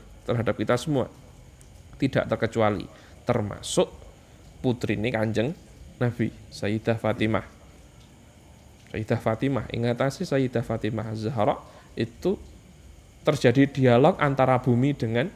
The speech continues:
Sayyidah Fatimah ketika Sayyidah Fatimah sedo.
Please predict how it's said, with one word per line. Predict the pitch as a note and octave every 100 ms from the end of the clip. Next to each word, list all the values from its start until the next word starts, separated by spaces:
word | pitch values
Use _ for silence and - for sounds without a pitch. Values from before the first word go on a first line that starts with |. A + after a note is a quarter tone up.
| - -
Sayyidah | - A#2 A#2 A#2+
Fatimah | A2+ A2+ A2+ B2+ C#3
ketika | A#2 C3 - C3
Sayyidah | A2+ A#2
Fatimah | A2 G#2 G#2 B2 C#3 - - -
sedo. | C3 B2+